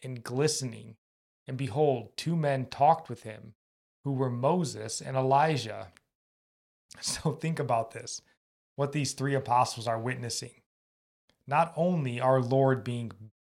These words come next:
basked and radiating in heavenly glory, but Moses and Elijah have joined him for a conversation.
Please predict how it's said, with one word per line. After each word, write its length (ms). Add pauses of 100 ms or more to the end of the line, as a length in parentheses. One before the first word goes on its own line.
(140)
basked 560
and 240
radiating 600
in 100
heavenly 580
glory, 680 (540)
but 160
Moses 640
and 80
Elijah 560
have 220
joined 400
him 340 (260)
for 140
a 80
conversation. 960